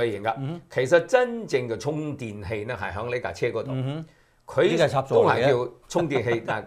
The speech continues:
Speaker 1: 佢唯一嘅作用就係 make sure 你，即係嗰啲插頭啊，
Speaker 2: 嗯哼。
Speaker 1: 就係同嗰架車，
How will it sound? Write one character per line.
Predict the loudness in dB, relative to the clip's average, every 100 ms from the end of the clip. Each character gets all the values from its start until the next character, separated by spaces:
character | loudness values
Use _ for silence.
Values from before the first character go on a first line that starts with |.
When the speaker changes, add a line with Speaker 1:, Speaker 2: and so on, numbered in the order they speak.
| -4
Speaker 1:
佢 | -4 -6 -6
唯 | -4
一 | -2
嘅 | 0 0
作 | 0 -2
用 | -2 -6
就 | -6
係 | -6 -6 -12 _ _ _ -4
make | -2
sure | -2 2 4 4
你， | 2 -2 -6 _ _
即 | -2
係 | -2 -2
嗰 | -6
啲 | -6 -8
插 | -4 -2 -2 -4
頭 | -4 0
啊， | 0 -2
Speaker 2:
嗯 | -8 -8
哼。 | -8 -12 _
Speaker 1:
就 | -2
係 | -2
同 | -6 -8
嗰 | -2 -2
架 | -2
車， | -2